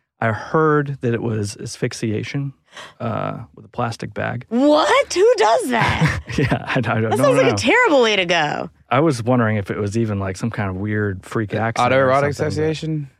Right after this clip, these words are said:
Speaker 1: What's that?
Speaker 3: Autoerotic asphyxiation?
Speaker 1: Perhaps.
Speaker 2: I don't think
Speaker 1: I
Speaker 2: that
Speaker 1: don't know.
Speaker 2: involves a plastic bag over your head, right? Isn't that a belt around your neck? Not that I know, but
Speaker 1: Yeah, I don't know.
Speaker 3: Well, what
Speaker 1: Yeah.
Speaker 3: other freak accident would be if you're sticking? Oh, you mean just, like, randomly you're, like, in a bag and then
Speaker 2: <laughs>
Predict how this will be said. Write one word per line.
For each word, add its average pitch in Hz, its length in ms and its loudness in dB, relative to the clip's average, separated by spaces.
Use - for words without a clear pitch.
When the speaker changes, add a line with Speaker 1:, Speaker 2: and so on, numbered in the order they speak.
Speaker 1:
What's 113 180 -4
that? 117 180 -4
Speaker 3:
Autoerotic 113 600 0
asphyxiation? 139 440 -4
Speaker 1:
Perhaps. 147 500 0
Speaker 2:
I 339 100 2
don't 554 180 -4
think 392 160 2
Speaker 1:
I - 40 2
Speaker 2:
that 359 120 4
Speaker 1:
don't 359 80 4
know. 330 40 4
Speaker 2:
involves 294 280 2
a 202 60 -2
plastic 262 460 -2
bag 254 280 2
over 160 160 2
your 156 180 2
head, 156 200 0
right? 170 140 2
Isn't 226 120 0
that 247 140 4
a 185 40 -2
belt 185 320 2
around 277 260 0
your 285 80 0
neck? 285 240 0
Not 202 200 -4
that 165 100 -2
I 160 80 0
know, 87 260 -4
but - 200 -10
Speaker 1:
Yeah, 120 320 2
I 110 40 2
don't 110 140 0
know. 107 220 0
Speaker 3:
Well, 139 120 4
what 170 120 4
Speaker 1:
Yeah. 202 40 6
Speaker 3:
other 226 120 2
freak 135 200 -2
accident 110 340 -2
would 101 140 -6
be 98 280 -4
if - 120 -18
you're 110 80 -8
sticking? 110 340 -6
Oh, 139 180 0
you 135 140 2
mean 139 140 2
just, 123 180 0
like, 120 120 2
randomly 120 380 0
you're, 113 140 2
like, 104 240 -2
in 113 80 0
a 110 60 0
bag 104 380 2
and 95 80 0
then 370 180 4
Speaker 2:
<laughs> 392 400 4